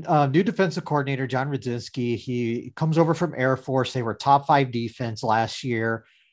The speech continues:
And, you know, obviously did a really good job there, but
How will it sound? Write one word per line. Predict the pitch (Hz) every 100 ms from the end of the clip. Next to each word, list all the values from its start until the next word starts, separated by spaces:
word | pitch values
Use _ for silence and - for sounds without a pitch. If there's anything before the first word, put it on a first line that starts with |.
| _ _ -
And, | 135 131 127 135 139 _ _
you | 156 135
know, |
obviously | 123 131 135 143 156 139 123 135 - 151
did | 127 123
a |
really | 107 131 139
good | 135 131
job | - 131 139
there, | 127 139
but | 127 120